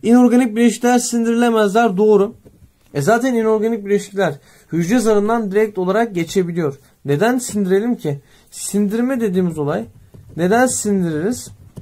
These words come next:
Hücre zarından <clears throat> geçemeyen molekülleri sindiririz arkadaşlar. Geçemeyen moleküller sindirilir. E zaten inorganik bileşikler, mesela su içtiğimiz zaman sindirmeye gerek yok ki, direkt hücre zarından geçebiliyor.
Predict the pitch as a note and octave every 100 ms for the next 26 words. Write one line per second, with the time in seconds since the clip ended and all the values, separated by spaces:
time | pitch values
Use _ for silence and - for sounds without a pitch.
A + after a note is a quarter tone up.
0 | - - - - - - - _ - -
1 | - - - - - - F3+ E3 A#3 A#3+
2 | A#3 A3 G#3 G#3+ A#3+ C4 B3+ - - -
3 | - F3+ C3 - - - - - - -
4 | - - - - - - - - C#3 E3+
5 | F3+ B3 A#3 A#3+ A#3 G#3+ G#3+ G3+ G#3+ A3
6 | - G3+ E3+ D3 D3+ D3 D#3 D3 C3+ -
7 | - - - - - - - C#3+ D3+ G3+
8 | G#3 G3+ F#3 G3+ A3 G3+ F#3+ F#3 F#3 F#3+
9 | F#3+ F3+ E3 C#3+ B2+ C#3 _ _ D3+ -
10 | C#3 A#3 B3 A3+ G#3+ G#3 G#3+ G3 F#3+ F#3+
11 | E3+ F3 G3 F#3 A3+ G#3 - G#3+ G3 F#3+
12 | E3 D#3 F#3 F#3+ G#3+ G#3 A3+ A#3 F#3+ F#3
13 | G#3 G3 A3 _ G3 G3 F#3 D#3+ A3+ A#3+
14 | G3+ G#3+ F#3 C3+